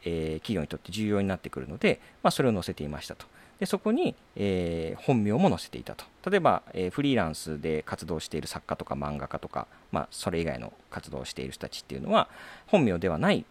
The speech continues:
名前で仕事をしていることもあるわけですけど、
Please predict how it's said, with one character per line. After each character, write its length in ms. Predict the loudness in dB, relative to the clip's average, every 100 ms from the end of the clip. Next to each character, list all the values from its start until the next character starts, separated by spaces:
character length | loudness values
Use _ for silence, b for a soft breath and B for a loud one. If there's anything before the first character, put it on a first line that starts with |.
| _
名 100 | 0 0
前 180 | 0
で 120 | 0 0
仕 120 | 0
事 180 | 0 -2
を 40 |
し 100 | -2
て 60 | -2
い 40 |
る 60 | -2
こ 80 |
と 80 | -2
も 100 | -2
あ 40 | -2
る 60 |
わ 80 | -4
け 100 | -8
で 100 | -12
す 80 | -4
け 80 | 2
ど、 180 | 2